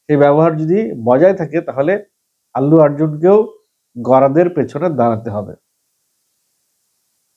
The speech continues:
সিনেমায় তাকে বহুবার জেলখানায় যেতে বা শুটিং করার জন্য জেলখানার শুটিং তাকে করতে হয়েছে। এবার রিয়েল লাইফে তাকে জেলখানায় যেতে হচ্ছে।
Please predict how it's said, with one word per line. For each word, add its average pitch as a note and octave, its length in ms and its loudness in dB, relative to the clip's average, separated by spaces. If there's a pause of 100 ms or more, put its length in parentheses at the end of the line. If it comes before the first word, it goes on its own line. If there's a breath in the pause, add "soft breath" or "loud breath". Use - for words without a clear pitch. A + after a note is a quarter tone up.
(240)
সিনেমায় A#3+ 680 2
তাকে G#3 360 2
বহুবার F3+ 760 2 (160)
জেলখানায় D#3+ 680 0
যেতে D3 560 2
বা C3+ 160 2
শুটিং D#3 360 -6
করার D3 400 2
জন্য C#3 360 -2
জেলখানার C3+ 420 0
শুটিং C3+ 320 -14
তাকে C3+ 200 -4
করতে B2 300 -16
হয়েছে। A#2 320 -2
এবার C3+ 240 2
রিয়েল F#3 200 4
লাইফে D#3+ 500 0
তাকে B2 320 -8
জেলখানায় A#2 520 -10
যেতে A2 220 -16
হচ্ছে। G#2+ 300 -20